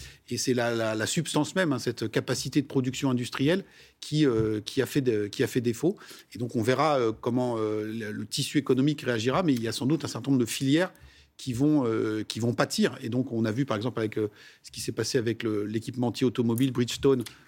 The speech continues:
euh, dans le, dans les Hauts-de-France, on a d'autres fermetures de sites industriels qui vont, euh, qui vont se, se produire et qui vont amputer un,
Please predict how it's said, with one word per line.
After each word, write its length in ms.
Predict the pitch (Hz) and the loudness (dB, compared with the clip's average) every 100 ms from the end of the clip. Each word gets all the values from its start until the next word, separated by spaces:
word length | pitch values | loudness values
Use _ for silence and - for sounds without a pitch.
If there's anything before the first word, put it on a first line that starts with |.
| _ 110 | _ -8
euh, 120 | 107 | -4
dans 180 | 110 110 | 0 0
le, 180 | 107 | 0
dans 140 | 104 110 | 0 2
les 120 | 113 | 4
Hauts-de-France, 520 | 113 - 170 202 - - | 2 0 0 0 -2 -4
on 80 | 113 | 0
a 100 | 123 | 0
d'autres 460 | 104 127 196 - 123 | 2 4 4 2 -2
fermetures 500 | - 123 123 160 135 | 0 2 2 2 2
de 80 | |
sites 260 | 113 - 147 | 0 0 0
industriels 580 | 120 113 - 131 156 185 - _ _ _ | 0 -2 -2 2 2 0 -10 _ _ _
qui 140 | - | -10
vont, 320 | 113 135 156 120 | 0 4 4 4
euh, 320 | 110 107 104 | 2 0 -2
qui 180 | - 113 | -4 -4
vont 140 | 120 | -2
se, 400 | 123 117 104 104 | 0 0 0 -2
se 140 | 95 - | -4 -6
produire 400 | - 110 143 160 | -2 -2 0 0
et 80 | |
qui 120 | 120 120 | 0 0
vont 180 | 127 - | 0 2
amputer 440 | 147 143 135 170 | 0 2 2 2
un, 180 | 151 113 | 2 0